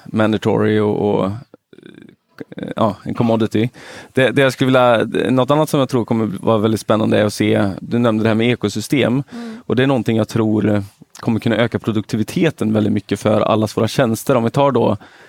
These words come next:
Speaker 1: eh, vi har på senare, se-, sista ett och ett halvt året så har det här med, liksom, gått från energi till att jobba mycket mer med tariffstrukturer och om och hur och när man använder energi. Och när vi ser de här fluktuerande energipriserna så är det, liksom, superviktigt för oss.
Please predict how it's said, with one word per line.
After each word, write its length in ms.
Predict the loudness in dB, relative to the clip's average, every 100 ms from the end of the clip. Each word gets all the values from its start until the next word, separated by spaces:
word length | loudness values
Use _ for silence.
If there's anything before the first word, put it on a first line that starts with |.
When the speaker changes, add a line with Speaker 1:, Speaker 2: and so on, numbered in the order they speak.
| -20 -20 -20 _ -2
Speaker 1:
eh, 400 | 2 4 2 2
vi 300 | 2 2 2
har 80 |
på 120 | 0 0
senare, 480 | 0 2 2 0
se-, 260 | -2 -2 -2
sista 280 | -2 -2 -2
ett 120 | -2
och 60 | -4
ett 60 |
halvt 260 | -2 -2 0
året 420 | 0 2 2 0
så 80 | 0
har 40 |
det 60 | 2
här 160 | 2
med, 120 | 2 0
liksom, 260 | 0 -2
gått 180 | -2 -4
från 140 | -2
energi 500 | 0 -2 -2 0 0
till 160 | -2 -2
att 120 | -2
jobba 180 | 0 0
mycket 200 | -2 -2
mer 120 | -2
med 140 | -2 -2
tariffstrukturer 920 | -2 -2 -4 -6 -2 0 2 2 2
och 120 | 2
om 180 | 0 0
och 60 | 0
hur 180 | 0
och 80 | 0
när 240 | 2 2 2
man 160 | 2
använder 280 | 0 0 0
energi. 500 | -2 -2 0 0 -2 -6
Och 300 | -20 -4 0
när 80 |
vi 120 | 0 0
ser 160 | 2
de 120 | 2
här 80 | 0
fluktuerande 600 | 0 -4 0 2 2 2
energipriserna 760 | 0 -2 -2 -2 -2 -2 -4 -2
så 100 | 0
är 40 |
det, 60 | 0
liksom, 240 | -2 -4
superviktigt 760 | -6 -4 -4 -4 -4 -4 -4 -4
för 140 | 0
oss. 300 | 0 -2 -8